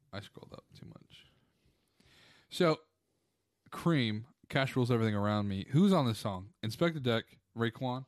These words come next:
That's it, right? Raekwon opens it.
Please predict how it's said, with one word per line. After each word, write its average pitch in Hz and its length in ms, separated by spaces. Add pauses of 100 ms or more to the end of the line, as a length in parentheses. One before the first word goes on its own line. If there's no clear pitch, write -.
(120)
That's - 180
it, 113 160
right? 101 160 (3500)
Raekwon 123 280
opens 110 340
it. 95 140